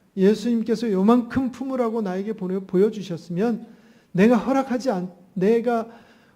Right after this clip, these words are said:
허락치 않더라도 한번 노력이라도 한번 해보시고 또 더 넓히시고 또 더 넓히시고 그래서 예수님께서 품으시는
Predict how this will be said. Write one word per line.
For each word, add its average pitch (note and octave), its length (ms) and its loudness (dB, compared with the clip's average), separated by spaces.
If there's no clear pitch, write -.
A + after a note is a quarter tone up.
허락치 C4+ 340 0
않더라도 G3+ 460 -4
한번 G#3 140 -2
노력이라도 B3+ 540 6
한번 G#3+ 240 -4
해보시고 G3 460 -12
또 C4 280 6
더 A3+ 140 2
넓히시고 G#3+ 760 0
또 D4+ 240 -4
더 G#3+ 420 -4
넓히시고 F#3 640 -8
그래서 D#3+ 480 -4
예수님께서 B3 960 2
품으시는 A#3 640 -6